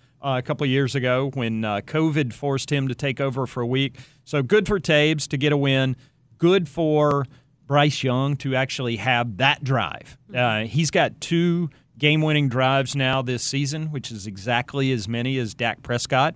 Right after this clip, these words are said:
Speaker 1: and a lot of other people who are associated with being very good at throwing the football. I think Patrick Mahomes has two of those this year, and Bryce has two.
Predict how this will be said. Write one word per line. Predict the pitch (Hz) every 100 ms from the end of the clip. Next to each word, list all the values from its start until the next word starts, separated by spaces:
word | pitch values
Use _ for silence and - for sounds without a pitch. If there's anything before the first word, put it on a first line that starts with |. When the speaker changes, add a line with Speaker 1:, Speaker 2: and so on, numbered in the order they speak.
| - _ _
Speaker 1:
and | - 113
a |
lot | 110 123
of | 131
other | 127 139 117
people | - 131 143 147 156
who | 135 127
are | 117 110
associated | 110 - 135 - 139 131 120
with | 120 -
being | 131 127 120 117 _ _ _ -
very | 107 147 180 175
good | 135 156 156
at | 101 -
throwing | 131 131 135
the | 120
football. | 151 113 110 82
I | 85
think | 113 139
Patrick | - 151 175 147
Mahomes | 135 - 175 156 120
has | 113 104 98
two | - 120
of |
those | 113 110 104
this | 120 110
year, | 117 113
and | 120
Bryce | 117 123 123
has | 123 110
two. | 170 127